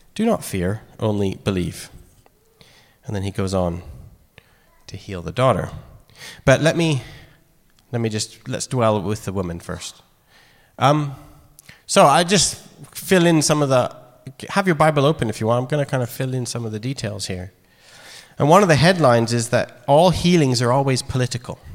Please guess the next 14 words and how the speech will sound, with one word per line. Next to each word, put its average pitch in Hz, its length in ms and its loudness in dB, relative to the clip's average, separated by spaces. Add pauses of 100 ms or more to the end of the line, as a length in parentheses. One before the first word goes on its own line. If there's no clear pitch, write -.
(340)
in 110 120 -6
the 101 80 -4
New 98 120 -4
Testament. - 480 -12 (180)
All 165 280 6
healings 131 500 0
always 156 380 -2
have 143 120 -4
something 156 300 -4
to 160 140 -6
do 113 400 -4 (400)
with 120 160 -4
Jesus 135 400 -2
demonstrating, 131 1000 -4